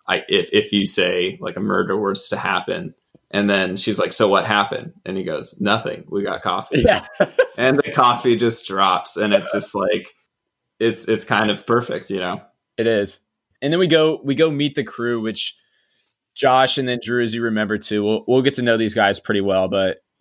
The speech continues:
Speaker 2: Big Pussy's there, Pauly, Silvio. And for me, I think this is a lot of the genius of the pilot is just they're balancing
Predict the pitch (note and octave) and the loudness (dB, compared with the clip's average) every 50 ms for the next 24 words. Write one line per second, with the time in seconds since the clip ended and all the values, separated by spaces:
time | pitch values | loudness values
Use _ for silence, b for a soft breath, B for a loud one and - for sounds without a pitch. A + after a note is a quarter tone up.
0 | F2+ - C3 B2+ A2+ G#2+ - B2 B2 A2+ - - A#2+ A2 G#2+ A2+ A2 A2 G#2+ G#2 | -6 -2 0 0 0 0 2 2 2 2 0 -2 -4 -2 0 2 2 2 2 2
1 | - - G#2+ G#2+ G#2+ G#2+ G#2 G#2 G#2+ - - G#2+ G2+ G2+ G2+ G#2 G#2 G2+ G2+ G2+ | 2 2 4 4 4 2 0 -2 -4 -4 -4 -2 -2 -2 0 0 2 4 4 4
2 | G2 G2 G2+ G#2 - _ _ _ _ _ _ _ _ _ - D#3 E3+ D#3 - D3 | 4 2 0 -4 -10 _ _ _ _ _ _ _ _ _ -2 -2 -2 0 -2 0
3 | C#3 D3+ F#3+ G3+ F3 F3+ - A#3+ A3+ G#3+ G#3+ G#3+ E3+ D3+ B2 - - - _ _ | 2 4 4 4 4 2 0 -2 -4 -4 -4 -4 -4 -6 -6 -8 -12 -16 _ _
4 | _ - B2+ B2+ B2 C3 D3 F3 F3 C#3 G2 - A2+ A#2 B2 C3+ C3 - - A#2 | _ 0 2 4 4 4 4 2 0 -2 -4 -4 -6 -4 -4 -4 -6 -4 -4 -4
5 | G#2+ G#2+ - - G#2 A2 A#2 A#2 G2+ G2+ G#2 - G#2+ G#2+ - - A#2+ A2+ G#2+ - | -4 -2 0 2 4 4 4 2 0 -2 -4 -6 -6 -6 -2 0 0 0 -2 -4
6 | - - F#2+ G#2 A2+ C3 D3 - - E3 D3+ B2+ A2 G#2 - | -4 -2 0 0 0 0 -2 -2 -4 -2 -2 -2 -2 -4 -6